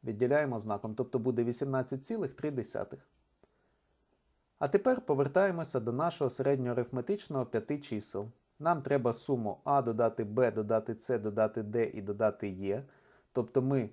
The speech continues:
одинадцять цілих дві десятих додаємо вісімнадцять цілих три десятих, оскільки суми ми вже познаходили. І це все ділимо на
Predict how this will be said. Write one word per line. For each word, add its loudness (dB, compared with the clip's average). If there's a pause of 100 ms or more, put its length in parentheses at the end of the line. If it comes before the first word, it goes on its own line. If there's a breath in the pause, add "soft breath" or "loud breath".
(400 soft breath)
одинадцять 0
цілих 0
дві -2
десятих -2
додаємо 0 (260)
вісімнадцять -4
цілих -2
три -4
десятих, -2
оскільки -4
суми -2
ми -2
вже 0
познаходили. -2 (1000 soft breath)
І -10
це 0
все 2
ділимо 0
на -2